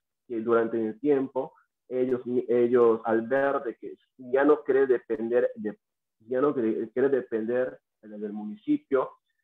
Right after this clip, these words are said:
hacen proce-, un proceso administrativo, tanto como delimitación, etcétera,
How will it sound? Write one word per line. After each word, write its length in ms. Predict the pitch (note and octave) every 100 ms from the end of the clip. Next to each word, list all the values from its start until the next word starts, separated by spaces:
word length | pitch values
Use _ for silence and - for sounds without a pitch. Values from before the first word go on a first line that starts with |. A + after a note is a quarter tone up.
| -
hacen 600 | C3+ C#3+ C#3+ D3 D#3 D#3 - _ _
proce-, 360 | C3 B2+ B2+ -
un 160 | E3 E3
proceso 580 | D3+ C#3+ C#3+ D#3 D3+
administrativo, 760 | C3 A2+ A2+ A#2 - D#3 D#3 C#3
tanto 260 | B2+ B2 A2
como 160 | G#2+
delimitación, 1040 | G#2 G#2 A2 A#2 - _ D#3 D#3 D3 C#3+ A2+
etcétera, 520 | - B2+ B2 C3